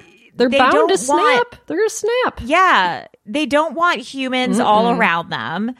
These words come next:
Speaker 2: Their animals are gonna be animals, and then they act like animals, and then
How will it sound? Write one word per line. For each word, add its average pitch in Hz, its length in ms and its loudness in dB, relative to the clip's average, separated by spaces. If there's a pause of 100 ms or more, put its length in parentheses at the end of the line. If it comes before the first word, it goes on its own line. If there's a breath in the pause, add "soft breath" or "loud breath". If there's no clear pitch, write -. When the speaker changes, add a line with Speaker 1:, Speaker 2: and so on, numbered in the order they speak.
(280 soft breath)
Speaker 2:
Their 262 600 0 (180)
animals 330 460 -2
are 294 80 -2
gonna 277 180 -2
be 233 220 -4
animals, 202 560 -2
and 214 200 -2
then 220 180 0
they 208 180 0
act 202 320 -2
like 214 160 -2
animals, 196 560 -2
and 185 180 -2
then 185 320 0